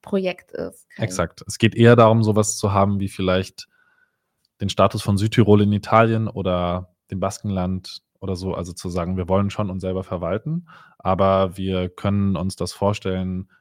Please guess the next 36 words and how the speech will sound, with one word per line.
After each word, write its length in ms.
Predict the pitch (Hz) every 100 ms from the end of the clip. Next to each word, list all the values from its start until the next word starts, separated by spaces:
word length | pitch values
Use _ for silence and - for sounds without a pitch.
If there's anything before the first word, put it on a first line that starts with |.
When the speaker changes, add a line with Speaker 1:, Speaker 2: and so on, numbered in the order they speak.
| -
Speaker 2:
dass 160 | 95
das 140 | - -
eben 240 | 95 90
in 120 | 85
so 100 | 87
einem 320 | 87 87 85 - _ _ _
föderalen, 760 | 92 87 87 90 95 95 92 98
in 100 | 95
einer 80 |
föderalen 440 | 90 90 90 90 95
Republik 560 | 98 101 104 95 - _ _
passiert. 560 | 104 - - 110 - _ _
Genau, 220 | - 98 95
das 140 | 90
ist, 160 | - -
glaub 180 | 87
ich, 300 | 87 - - _ - -
auch, 300 | - 92 - - - - - _ _
auch 200 | - 101
eine 240 | - 104 87
Art, 220 | 104 -
auch 200 | 98 101
ein 100 | 110
Klischee, 360 | 110 - 113
was 160 | 104 95
natürlich 220 | 95 104
auch 80 | -
in 100 | 101
Deutschland 380 | 92 104 107 90
viel, 420 | - 92 90 90
ähm, 300 | 85 82 85 - _
umhergeistert, 840 | - 98 95 92 85 82 - 87 87
ja, 140 | 107
dass 180 | 92 -
Leute 240 | 87 87
s-, 120 | 82